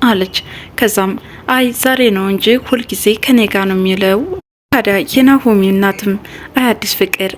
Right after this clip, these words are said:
ዓለምን ካልጨበጥ ነው እኮ ነው የሚያስብለው" ካለች በኋላ ልጄ ግን በጣም እየተሰቃየች ነው ይላሉ። ከዛም ምን ብላ መርበትበት ትጀምራለች።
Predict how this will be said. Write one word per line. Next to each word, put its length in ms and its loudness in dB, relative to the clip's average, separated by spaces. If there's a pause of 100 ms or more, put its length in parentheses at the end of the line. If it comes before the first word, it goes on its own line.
ዓለምን 380 2
ካልጨበጥ 640 -4
ነው 120 0
እኮ 200 -10
ነው 120 2
የሚያስብለው" 540 0
ካለች 360 -2
በኋላ 280 0 (420)
ልጄ 320 4
ግን 260 0
በጣም 420 0
እየተሰቃየች 880 -2
ነው 160 2 (120)
ይላሉ። 400 2 (420)
ከዛም 380 0 (240)
ምን 240 4
ብላ 200 0 (140)
መርበትበት 640 2
ትጀምራለች። 680 -4